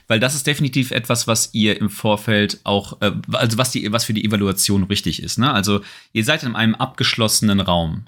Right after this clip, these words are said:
Ähm, Spieler, die halt irgendwie, oder wenn ihr als Gruppe irgendwie mehr, mehr Spaß daran habt, so die, ähm, die Vielfältigkeit einer Schwertküste beispielsweise zu erforschen, ne? In verschiedene Städte zu gehen,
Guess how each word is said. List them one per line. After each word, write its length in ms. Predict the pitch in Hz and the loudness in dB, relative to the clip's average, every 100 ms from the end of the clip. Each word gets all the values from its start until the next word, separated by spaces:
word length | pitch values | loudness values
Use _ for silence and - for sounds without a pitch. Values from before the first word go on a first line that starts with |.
| _ | _
Ähm, 380 | 107 107 107 107 | 0 4 6 4
Spieler, 420 | 143 - 147 175 127 | 2 0 2 2 0
die 180 | 120 | 2
halt 140 | 113 107 | 2 2
irgendwie, 460 | 113 110 - 107 | 2 2 0 -2
oder 120 | 104 101 | 0 2
wenn 140 | 120 | 2
ihr 140 | 110 | 2
als 160 | 98 - | 0 -2
Gruppe 240 | 131 135 | -2 0
irgendwie 340 | 107 107 104 98 | 0 2 2 2
mehr, 380 | 98 98 107 104 - | 2 2 2 2 0
mehr 200 | 104 104 | 2 2
Spaß 300 | 104 104 117 | 2 0 0
daran 200 | 110 104 | 0 0
habt, 200 | 107 - - - - - | 0 -4 -20 -20 -20 -10
so 240 | - 110 | 0 0
die, 320 | 98 101 95 90 - | 2 4 4 2 0
ähm, 460 | 90 90 90 90 90 | -2 0 0 -2 -4
die 100 | 92 | -6
Vielfältigkeit 880 | - 147 160 - 113 107 - 107 104 | 0 2 2 0 -2 -4 -2 -2 0
einer 180 | 98 87 | 0 0
Schwertküste 680 | - 110 113 - 90 - | 2 0 0 -4 -6 -4
beispielsweise 540 | 92 90 87 - 87 - | -4 -6 -6 -6 -6 -4
zu 120 | - | -6
erforschen, 480 | 85 80 82 - 98 | -6 -6 -2 0 2
ne? 100 | 110 | 2
In 80 | |
verschiedene 400 | 104 104 113 110 | 2 2 2 2
Städte 380 | 101 - 110 110 | 2 0 -2 -2
zu 180 | - 98 | -2 0
gehen, 520 | 98 95 92 92 92 | 2 4 6 4 2